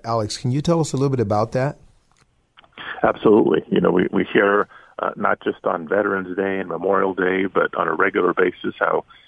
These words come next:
Speaker 2: uh, there are folks who are serving around the world trying to defend our democracy and have served over generations to try to defend the United States of America,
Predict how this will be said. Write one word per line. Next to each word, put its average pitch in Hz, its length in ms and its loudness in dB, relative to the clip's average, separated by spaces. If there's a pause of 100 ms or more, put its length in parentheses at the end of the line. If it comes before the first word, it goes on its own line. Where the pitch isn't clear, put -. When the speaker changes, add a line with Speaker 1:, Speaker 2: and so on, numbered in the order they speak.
(180)
Speaker 2:
uh, 85 140 0
there 87 240 2
are - 300 0
folks - 320 0
who - 120 -2
are 85 200 2 (100)
serving 107 420 2 (360)
around 92 260 2
the 92 80 -2
world 101 380 2
trying - 160 -2
to 85 80 -2
defend 95 420 -2
our 90 100 4
democracy 87 680 -2
and 92 100 0
have 117 220 -2
served 135 220 2
over 117 180 2
generations 95 680 -4 (680)
to 85 80 -4
try - 180 0
to 85 80 2
defend 87 600 -2
the 80 60 -4
United 82 440 -2
States 92 300 0
of 92 80 0
America, 85 580 0